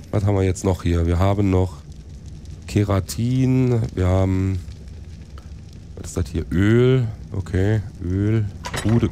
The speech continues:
krude Öl. Äh, Leashblood Resource. Oh Gott.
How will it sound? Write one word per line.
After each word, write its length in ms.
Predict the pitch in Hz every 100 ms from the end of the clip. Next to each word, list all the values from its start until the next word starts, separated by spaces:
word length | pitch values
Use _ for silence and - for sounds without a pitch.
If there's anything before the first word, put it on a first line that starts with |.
| -
krude 320 | - 117 110
Öl. 420 | 82 107 120 117 92 - - - - - - - - - - - - - - - - - -
Äh, 340 | 101 85 65 -
Leashblood 960 | - 85 87 123 139 - - 87 90 - 80
Resource. 680 | 85 90 87 - 73 69 - -
Oh 100 | 73 -
Gott. 160 | 78